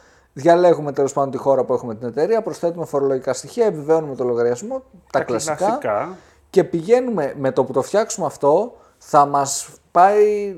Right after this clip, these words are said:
Speaker 1: να μας φτιάξει διαφήμιση.
Speaker 2: Μμ.
Speaker 1: Αυτόματα θα μας πάει στην επιλογή Instant Creation, όπου η επιλογή αυτή, αν,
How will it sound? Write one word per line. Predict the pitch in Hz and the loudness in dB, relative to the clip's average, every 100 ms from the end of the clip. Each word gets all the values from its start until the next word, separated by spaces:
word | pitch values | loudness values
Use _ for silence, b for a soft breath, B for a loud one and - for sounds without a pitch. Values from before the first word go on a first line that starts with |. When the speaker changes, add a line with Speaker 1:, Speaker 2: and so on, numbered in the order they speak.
| 165 | -4
Speaker 1:
να | 165 | -2
μας | 160 156 | -2 -4
φτιάξει | 196 202 - | -4 -6 -4
διαφήμιση. | 185 160 175 120 - - - _ b | -4 -2 -4 -6 -10 -14 -16 _ b
Speaker 2:
Μμ. | 110 101 98 | -16 -8 2
Speaker 1:
Αυτόματα | 113 - - 160 170 175 226 | 2 2 4 4 4 0 -2
θα | 220 170 | -2 -4
μας | 156 147 - - | -4 -6 -10 -2
πάει | 160 180 196 190 | 2 4 4 0
στην | 180 - | -2 -8
επιλογή | 156 147 135 139 190 | -8 -2 -2 -2 -8
Instant | 180 175 - | -8 -14 -6
Creation, | 151 143 127 - - - b b | 0 2 2 -4 -14 -20 b b
όπου | b 117 110 123 117 110 107 | b 0 0 -2 0 -2 -2
η | 120 | -2
επιλογή | 117 123 123 120 170 | -2 0 0 0 0
αυτή, | 156 - 175 | 0 0 -4
αν, | 170 151 | -4 -6